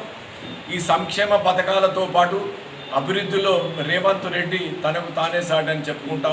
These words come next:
ఉన్నాడు. అలాగే ఈ ప్రభుత్వాన్ని కూల-, కూలగొడతాం, ఈ ప్రభుత్వం ఉండదు, ఆరు నెలల మేమే అధికారం కోసం ఏడా, ఇదంతా ఒట్టి బోగస్ ముచ్చట్లు.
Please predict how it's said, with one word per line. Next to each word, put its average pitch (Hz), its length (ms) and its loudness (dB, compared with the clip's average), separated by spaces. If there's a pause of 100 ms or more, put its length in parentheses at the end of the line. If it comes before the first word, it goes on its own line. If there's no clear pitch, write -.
ఉన్నాడు. 156 240 -4 (440)
అలాగే 185 340 6
ఈ - 40 -2 (100)
ప్రభుత్వాన్ని 180 600 0
కూల-, 170 340 -4
కూలగొడతాం, 175 560 0 (540)
ఈ 147 40 -4 (100)
ప్రభుత్వం 160 420 2 (100)
ఉండదు, 175 300 4 (420)
ఆరు 160 160 2
నెలల 170 300 0 (100)
మేమే 160 260 -2 (140)
అధికారం 160 440 0
కోసం 165 260 -4 (120)
ఏడా, 160 120 0 (100)
ఇదంతా 156 320 0 (100)
ఒట్టి - 160 -6 (100)
బోగస్ 156 340 -2
ముచ్చట్లు. 151 400 -6